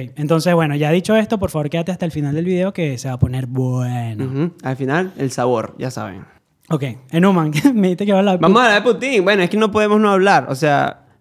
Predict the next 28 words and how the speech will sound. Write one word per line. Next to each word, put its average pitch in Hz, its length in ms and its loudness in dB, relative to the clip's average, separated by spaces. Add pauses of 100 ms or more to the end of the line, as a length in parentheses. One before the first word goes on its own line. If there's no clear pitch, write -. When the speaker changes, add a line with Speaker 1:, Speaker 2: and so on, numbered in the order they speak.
(120)
Speaker 2:
no 151 140 -4
podemos 185 260 0
no 196 100 0
hablar 185 300 0
del, 180 280 -4
del 139 260 -2
peo 147 220 -2
de 175 120 0
Rusia 160 340 -2
y 165 100 -2
Ucrania. 147 520 -4 (560)
Eh, 131 960 2 (220)
tampoco 143 280 0
nos 185 120 0
vamos 175 160 0
a - 20 -4
poner 160 160 -2
demasiado 170 420 0
densos 160 340 -2
porque 139 360 -6
obviamente 147 460 -2
que 151 80 -2
no 139 160 0
es 139 480 -6
el, 147 500 0
el 127 220 -2
espacio 139 640 -2
para 139 400 0